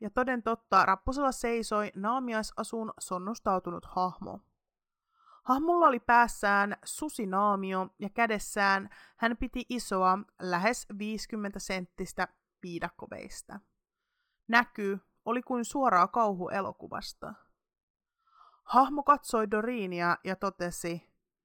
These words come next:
"Minä aion tappaa sinut nyt."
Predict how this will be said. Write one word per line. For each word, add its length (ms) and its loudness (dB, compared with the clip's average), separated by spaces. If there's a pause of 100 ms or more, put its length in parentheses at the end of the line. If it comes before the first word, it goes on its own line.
(580)
"Minä 240 4
aion 300 2
tappaa 500 0
sinut 460 -8
nyt." 440 -12